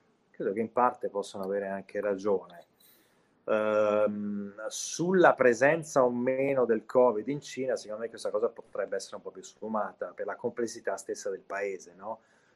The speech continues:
Per la difficoltà di andare a reperire in alcune Shanghai, e Shanghai, le grandi città, il primo livello delle città magari sono maggiormente monitorabili.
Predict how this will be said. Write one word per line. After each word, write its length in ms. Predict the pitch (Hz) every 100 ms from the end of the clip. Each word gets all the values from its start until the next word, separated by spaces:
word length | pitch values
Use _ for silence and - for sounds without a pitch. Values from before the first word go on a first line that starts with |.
| _
Per 140 | 101
la 80 | 98
difficoltà 720 | 98 - 104 104 - 117 117
di 100 | 110
andare 320 | 104 104 107
a 60 | 104
reperire 600 | 101 95 98 104 113 107
in 280 | 98 104 98
alcune 400 | 90 - 104 90
Shanghai, 480 | - 98 110 135
e 40 | 143
Shanghai, 540 | - 120 110 110 127
le 60 | 113
grandi 260 | 104 104
città, 640 | 98 - - 110 113 110 98
il 80 | 95
primo 260 | 107 101
livello 260 | 98 98 95
delle 120 | 95
città 480 | - - _ 120 113
magari 260 | 104 101
sono 200 | 95 98
maggiormente 440 | 92 95 95 98 107
monitorabili. 640 | 98 92 95 92 - 165